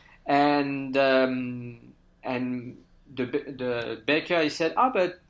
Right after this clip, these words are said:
are you doing skydiving?" I said, "Ah, yeah, yeah, I'm doing skydiving." "Ah, but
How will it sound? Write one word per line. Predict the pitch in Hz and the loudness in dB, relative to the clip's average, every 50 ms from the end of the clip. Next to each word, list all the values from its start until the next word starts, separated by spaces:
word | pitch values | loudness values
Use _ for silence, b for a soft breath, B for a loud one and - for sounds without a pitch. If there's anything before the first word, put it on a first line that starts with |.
| _ _ - | _ _ -2
are | - 156 165 | 0 2 2
you | 170 170 | 0 0
doing | 165 175 185 185 | -2 -2 -2 -2
skydiving?" | 180 - - 247 254 247 226 196 180 170 165 143 123 123 - - | -2 -4 -2 -2 0 4 4 4 4 2 0 -2 -4 -6 -8 -6
I | 131 135 | -6 -6
said, | 135 - - 156 147 151 | -6 -6 -4 0 0 2
"Ah, | 165 202 226 240 | 2 0 0 -2
yeah, | 233 240 254 262 | -4 -4 -4 -4
yeah, | 247 240 220 | -2 -2 -4
I'm | 185 170 170 | -4 -4 -4
doing | 175 180 180 | -4 -4 -4
skydiving." | 175 - - 220 220 220 208 202 214 208 185 175 B B B B B | -4 -4 -2 0 2 2 2 2 0 -2 -4 -8 B B B B B
"Ah, | - 269 277 | 0 2 4
but | 208 202 185 - - | 4 4 2 2 0